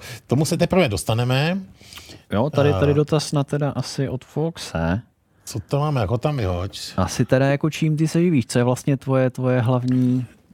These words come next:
Speaker 1: No tak, eh, to většinou jídlem teda samozřejmě,
Speaker 2: No jasně.
Speaker 1: ale, ale kromě toho, my jsme opravdu dělali,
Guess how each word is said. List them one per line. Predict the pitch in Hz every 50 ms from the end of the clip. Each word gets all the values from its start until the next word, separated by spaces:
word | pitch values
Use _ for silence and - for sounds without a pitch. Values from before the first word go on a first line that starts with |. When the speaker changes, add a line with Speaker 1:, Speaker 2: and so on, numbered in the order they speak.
| _
Speaker 1:
No | - 143 151 160
tak, | 151 - 190 180 - 170
eh, | 160 151 151 151 151 147 147 135 - - - -
to | - 160 165 170 170 156 131 107 95 87
většinou | 107 101 117 120 - - 180 165
jídlem | 139 127 107 117 117 110 104
teda | 95 - 101 98 90
samozřejmě, | - 107 98 104 101 107 101 98 101 95 90 95
Speaker 2:
No | 101 92
jasně. | 85 -
Speaker 1:
ale, | 104 101 104 110 117 123 123 131 120 - - - - - - - - - - -
ale | - 101 104 117 113
kromě | - - 127 135 143 147 143
toho, | - 151 135 151 156 151 156 156 143 95
my | 113 123 120 113
jsme | - 160 156
opravdu | 156 143 123 110 139 147 143 147 156
dělali, | 143 139 135 139 147 156 151 127